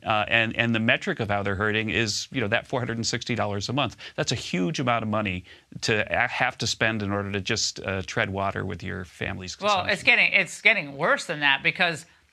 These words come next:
Speaker 2: any wage gains Americans have seen have been totally swamped by the eight point three percent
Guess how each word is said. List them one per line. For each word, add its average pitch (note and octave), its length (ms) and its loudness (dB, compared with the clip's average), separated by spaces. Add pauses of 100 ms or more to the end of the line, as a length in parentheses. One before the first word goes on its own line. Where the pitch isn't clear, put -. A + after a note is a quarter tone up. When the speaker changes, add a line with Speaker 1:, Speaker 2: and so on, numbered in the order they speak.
(160)
Speaker 2:
any C4 300 4
wage G#3 480 4
gains D3 480 4
Americans E3+ 640 2
have D3 180 -2
seen D3 600 0 (480)
have G#3 180 0
been F#3+ 260 0
totally C4+ 500 0
swamped G#3+ 440 0
by D#3+ 120 2
the D#3 80 0
eight F3 240 4
point F3 240 -2
three E3 140 0
percent D3+ 500 0